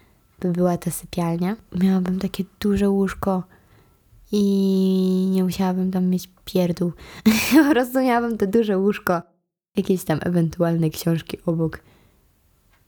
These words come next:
I nic bym tam więcej nie musiała mieć, nic. Bo stamtąd byłyby dwoje drzwi.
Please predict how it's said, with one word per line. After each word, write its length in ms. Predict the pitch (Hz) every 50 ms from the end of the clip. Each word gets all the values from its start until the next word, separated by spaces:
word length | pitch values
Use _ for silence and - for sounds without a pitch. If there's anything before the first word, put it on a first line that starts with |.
| _ _ _ _ _ _
I 80 | 190 196
nic 340 | 226 247 269 302 320 311 302
bym 120 | 320 302
tam 120 | 302 294
więcej 240 | 285 285 262 254 254
nie 100 | 247 240
musiała 260 | 226 214 - - 175
mieć, 280 | 160 156 147 151 - - _ -
nic. 340 | 196 190 170 143 - - - - - - - _ _ _ _ _ -
Bo 140 | 180 170 160
stamtąd 800 | - - - 160 151 160 - - - 202 214 269 269 - - - _ _ _ _ _ _ -
byłyby 340 | 196 208 226 214 190 208 196
dwoje 460 | 180 175 170 165 190 202 214 208 190
drzwi. 380 | 175 170 175 165 170 139 160